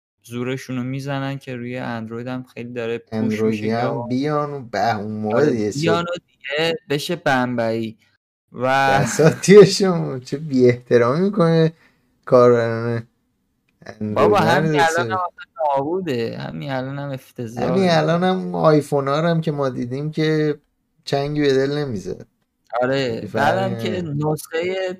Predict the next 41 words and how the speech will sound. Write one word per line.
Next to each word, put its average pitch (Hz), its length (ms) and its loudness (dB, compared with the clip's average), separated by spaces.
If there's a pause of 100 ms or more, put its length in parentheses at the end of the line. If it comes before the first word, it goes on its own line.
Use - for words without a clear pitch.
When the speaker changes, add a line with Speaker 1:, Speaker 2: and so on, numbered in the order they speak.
(200)
Speaker 1:
چیزش 170 420 -8
هم 175 160 -8
که 170 300 -8
هست، 147 540 0
فقط 131 440 -8
احتمال 127 680 -6
بند 123 380 -2
شدنت 127 640 -8
هست - 300 -18
اگه 113 280 -12
رو 113 340 -16
اندروید 110 520 -8
بیای، 113 360 -16 (720)
چون 113 160 -14
به 117 60 -2
هر 113 140 -2
حال 113 160 -4
می‌تونه 123 320 -12
ای 117 160 -8
پی 110 160 -10
آی 117 100 -6
تشخیص - 580 -14
بده - 280 -14
که - 220 -20 (240)
گوشی - 320 -14
Speaker 2:
ام. 98 60 -10
Speaker 1:
چیه. 113 500 -8 (840)
و 156 260 0
خلاصه 185 500 -4
همین، 202 360 -2
حالا، 147 500 -4 (440)
اه، 110 240 -4
باید 120 340 -2
ببینیم 135 380 -6
که 131 120 -6
واقعاً 123 480 -4
اوایل 113 320 -2
می 123 300 -4
میاد 123 440 -4
یا 110 140 -6
نه، 113 200 -6